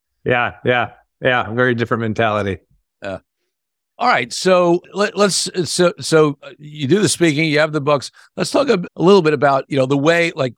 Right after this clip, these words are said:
Speaker 2: who's your ideal client? Who do you work with? How do you work with them? You know, what is it that helps them achieve these, you know, these results that, that, that you produce for so many clients?
Speaker 1: You know, my ideal client is an entrepreneurial company that is its own, it,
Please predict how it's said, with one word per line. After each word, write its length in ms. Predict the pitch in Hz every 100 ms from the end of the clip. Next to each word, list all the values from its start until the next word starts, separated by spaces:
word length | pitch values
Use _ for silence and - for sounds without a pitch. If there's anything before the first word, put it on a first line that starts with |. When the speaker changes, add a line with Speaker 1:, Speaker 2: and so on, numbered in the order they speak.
| -
Speaker 2:
who's 360 | 127 180 147
your 140 | 165 165
ideal 300 | 143 143 127
client? 500 | 151 160 160 151 123
Who 180 | 139
do 60 | 170
you 120 | 151
work 260 | 139 135 135
with? 100 | 117
How 180 | 131 151
do 60 |
you 100 | 139
work 240 | 135 123 139
with 120 | 127
them? 280 | 127 120 107 _ _ -
You 120 | 147
know, 120 | 131 123
what 240 | 120 156
is 120 | 120
it 140 | 131 - -
that 140 | 120
helps 240 | 123 123
them 340 | - 117 110 101 _ _ -
achieve 380 | 113 - 131 104
these, 340 | 113 98 - -
you 80 | 120
know, 60 |
these 200 | 107 98
results 360 | 95 107 123 -
that, 280 | 104 101 95
that, 180 | 104 -
that 80 |
you 120 | 104 90
produce 320 | 90 120 -
for 100 | -
so 120 | 110
many 140 | 90
clients? 360 | 82 117 107 - _ _ _ _
Speaker 1:
You 80 | 233
know, 140 | 185
my 240 | 175 226 262
ideal 260 | 247 190
client 480 | 160 170 170 160 151
is 280 | 160 147 127
an 80 | 139
entrepreneurial 600 | 143 147 - 143 143 135
company 760 | - 139 127 143 139 135 135 -
that 340 | 131 123 123
is 440 | 139 131 123 113 -
its 240 | 135 113
own, 240 | 156 143 135
it, 160 | 143